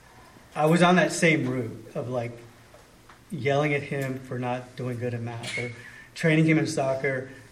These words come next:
and yelling at him for, like, not doing something. And that shift happened where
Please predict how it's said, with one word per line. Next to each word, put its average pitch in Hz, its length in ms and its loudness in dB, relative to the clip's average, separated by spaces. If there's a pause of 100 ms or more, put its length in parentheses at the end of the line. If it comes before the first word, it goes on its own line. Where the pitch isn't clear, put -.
(260)
and 123 380 -6
yelling 135 300 -2
at 113 80 -6
him 127 220 -6
for, 123 140 -8
like, 113 220 -8
not 117 200 -10
doing 120 180 -12
something. 135 380 -16 (460)
And 143 160 -4
that 135 160 -4
shift 160 300 0
happened 135 520 -6 (340)
where 131 400 -2